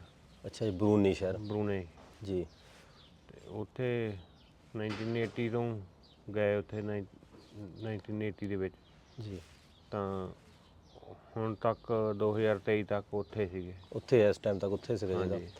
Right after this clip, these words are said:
Speaker 1: ਮਤਲਬ ਮੇਨ, ਅਹ, ਕਿਹੜਾ ਕਾਰਨ ਸੀਗਾ ਜਿੱਦਾਂ ਇਸ ਟਾਈਮ ਤਾਂ ਆਪਾਂ ਕਹਿੰਦੇ ਆ ਕਿ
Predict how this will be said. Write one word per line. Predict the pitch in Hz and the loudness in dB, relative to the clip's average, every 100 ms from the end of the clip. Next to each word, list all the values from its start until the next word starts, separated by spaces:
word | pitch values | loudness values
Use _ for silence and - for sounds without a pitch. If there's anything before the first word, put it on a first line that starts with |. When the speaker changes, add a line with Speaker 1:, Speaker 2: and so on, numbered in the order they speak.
| - - | -10 8
Speaker 1:
ਮਤਲਬ | 135 135 | 12 12
ਮੇਨ, | 123 131 143 143 | 12 12 12 12
ਅਹ, | 135 - - | 8 6 8
ਕਿਹੜਾ | 135 156 | 10 12
ਕਾਰਨ | 135 120 120 | 12 12 12
ਸੀਗਾ | 110 120 113 | 10 8 8
ਜਿੱਦਾਂ | 110 113 | 12 12
ਇਸ | 110 | 12
ਟਾਈਮ | - 113 | 10 8
ਤਾਂ | 107 | 10
ਆਪਾਂ | 104 113 | 8 8
ਕਹਿੰਦੇ | 104 104 110 117 | 6 6 8 6
ਆ | |
ਕਿ | 110 113 110 | 8 6 6